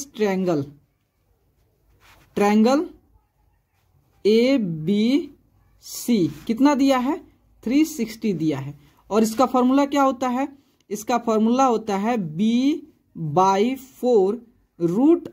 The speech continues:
under four A square minus बी स्क्वायर equal to three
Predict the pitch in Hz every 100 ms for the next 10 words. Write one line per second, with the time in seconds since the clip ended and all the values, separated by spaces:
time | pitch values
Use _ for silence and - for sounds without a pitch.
0 | - 208 208 180 190 262 - _ _ -
1 | - 247 233 214 262 - _ _ _ 220
2 | 254 302 269 233 - 196 185 220 269 -
3 | - 170 190 208 220 247 277 - - 160
4 | 139 151 247 262 220 - 175 170 226 -
5 | _ _ 220 220 214 226 220 220 202 269
6 | - _ _ - 214 254